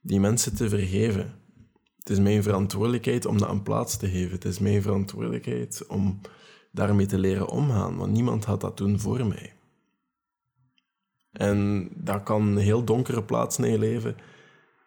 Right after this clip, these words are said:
wat, wat beter maken door dat gewoon af te vragen en te denken van: "Oké, hoe ga ik daarmee om? Hoe ga ik dat?" Want er,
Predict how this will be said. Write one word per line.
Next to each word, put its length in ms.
wat, 420
wat 180
beter 320
maken 380
door 180
dat 140
gewoon 240
af 160
te 120
vragen 320
en 120
te 120
denken 280
van: 140
"Oké, 220
hoe 160
ga 100
ik 80
daarmee 300
om? 200
Hoe 140
ga 120
ik 100
dat?" 240
Want 420
er, 80